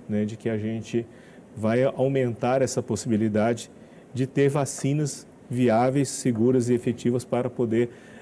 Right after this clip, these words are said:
eh, vacinar a nossa população. Então,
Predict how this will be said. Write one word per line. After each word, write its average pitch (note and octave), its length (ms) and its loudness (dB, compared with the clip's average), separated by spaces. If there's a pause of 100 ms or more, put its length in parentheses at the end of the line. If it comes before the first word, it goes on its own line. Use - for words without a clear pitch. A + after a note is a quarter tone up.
(100)
eh, A2+ 160 -2
vacinar A#2 560 0
a A2+ 80 2
nossa A2+ 220 -4
população. A2+ 680 -4 (360)
Então, A#2 680 0